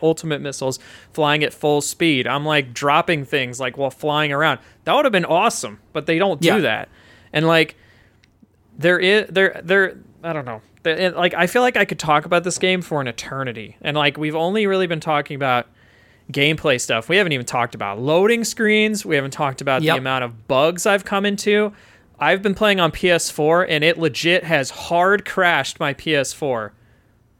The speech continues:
Speaker 1: multiple times, like, double-digit times. And, and not just, like, "Oh, the game crashed." I mean, like, the whole console looks like it bricks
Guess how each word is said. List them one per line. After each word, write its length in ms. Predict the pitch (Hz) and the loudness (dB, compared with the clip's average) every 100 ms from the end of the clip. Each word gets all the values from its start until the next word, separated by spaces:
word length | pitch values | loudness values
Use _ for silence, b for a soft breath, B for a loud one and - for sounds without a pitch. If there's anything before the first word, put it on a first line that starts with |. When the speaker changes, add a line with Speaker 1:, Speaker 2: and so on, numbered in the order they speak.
| _ - | _ -6
Speaker 1:
multiple 540 | 147 196 294 254 220 | 2 2 2 -2 -4
times, 520 | - 190 113 104 - | 0 0 0 -4 -2
like, 260 | 160 135 123 | 0 0 2
double-digit 680 | 170 180 202 160 175 170 - | 2 4 2 2 2 0 -4
times. 520 | 165 151 147 127 - b b b | -2 0 0 -4 -12 b b b
And, 240 | 160 160 - | -4 -4 -4
and 180 | 175 165 | -4 0
not 220 | 180 208 | 0 0
just, 240 | 220 214 214 | -2 -4 0
like, 340 | 208 165 - b b b b | 2 2 -2 b b b b
"Oh, 220 | 185 190 | 0 0
the 120 | 175 165 | 2 0
game 360 | 151 165 185 | 2 2 2
crashed." 420 | 170 151 113 113 - | -2 -2 -2 -2 -2
I 100 | 180 | 0
mean, 160 | 220 208 | 2 2
like, 260 | 190 151 | 2 2
the 180 | 143 147 | 2 2
whole 340 | 143 160 202 220 | 2 2 2 0
console 720 | - 180 202 196 139 120 123 | 0 2 2 0 -2 0 0
looks 240 | 143 - | -2 0
like 220 | 165 147 | 0 0
it 140 | 151 135 | -2 -6
bricks 580 | 120 135 147 - - - | -4 0 0 0 -8 -10